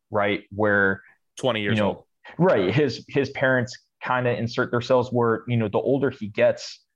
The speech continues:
Speaker 1: he will probably have a backdoor conversation with his family, like, "Hey, guys, like, I'm, I'm a man. I can handle my stuff. Like, I don't need you to be doing, you know, uh, drawing, drawing attention from me off the field,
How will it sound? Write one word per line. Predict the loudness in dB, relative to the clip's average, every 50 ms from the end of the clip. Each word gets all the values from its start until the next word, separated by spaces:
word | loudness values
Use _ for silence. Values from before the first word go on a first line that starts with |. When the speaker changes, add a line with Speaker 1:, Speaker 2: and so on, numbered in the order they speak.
| _ _ _ _ _ _ _ _ _ _ _ _
Speaker 1:
he | -16 -4 0 2 4 4 4 4
will | 4 4 4 2 2
probably | 0 0 0 0 2 2 0 0
have | 0 0 -2 0
a | -2
backdoor | -2 -2 -2 -2 -4 -4 -4 -2
conversation | -4 -4 -4 -4 -6 -4 -4 -4
with | -6 -4
his | -2
family, | -2 0 2 2
like, | 2 0 0 -4 _ _
"Hey, | -4 -2 0
guys, | 2 2 2 2 0 -2 -8 -16 -20 -6 -2
like, | 0 0 0 0 -6 -14 -12 -4 0
I'm, | 0 2 2 0 0 -2 -4 -6 -8 _ -2
I'm | -2 0 2
a | 2
man. | 2 2 2 2 2
I | 0
can | 0 -2 -4
handle | -4 -2 -2 -2 -2
my | -2 -4
stuff. | -2 -2 -2 -2 0 0
Like, | -2 0 0 -2
I | -2
don't | 0 0 -2 -2 -2 -4
need | -4 -4 -2 -2
you | -2 -2 -2 -4
to | -4 -6 -8 -4
be | -2 -2 -2
doing, | -2 -2 0 2 2 2 2 2 0 0 -4 _ _ _ _ _ _ _ _ _ _ -2
you | 0 2
know, | 2 2 2 0 0 -2 -8 _ _ _ _ _ _ _ _ _
uh, | 0 0 0
drawing, | 0 2 2 2 4 4 2 2 0 0 0 -2 -4 -6 -8 _ _ _ _ _ _ _ -2
drawing | 0 0 0 0 -2
attention | -4 -4 -4 -4 -2 -2 -4 -4
from | -4 -4 -2 -2 0
me | 0 0 0 0 -2 -4 -8 _ _ _ _ 2
off | 2 2 2 0 -4
the | -8 -6
field, | -2 0 2 2 2 0 -4